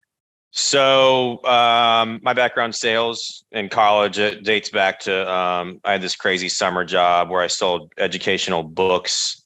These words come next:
door to door for four summers. Um,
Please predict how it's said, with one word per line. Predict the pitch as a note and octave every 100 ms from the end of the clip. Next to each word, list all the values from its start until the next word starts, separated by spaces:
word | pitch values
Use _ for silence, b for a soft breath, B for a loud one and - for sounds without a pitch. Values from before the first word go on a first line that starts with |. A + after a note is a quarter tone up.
| F#2
door | - A2+ C3+
to | A#2+
door | F#2 F2 G#2+ A#2 F#2 D#2 D#2 - _
for | G#2
four | - G#2+ G2+
summers. | F2 F2+ E2+ E2+ F2+ - - B B B B B _ _
Um, | - G2 F#2+ F2+ F2 E2+ E2+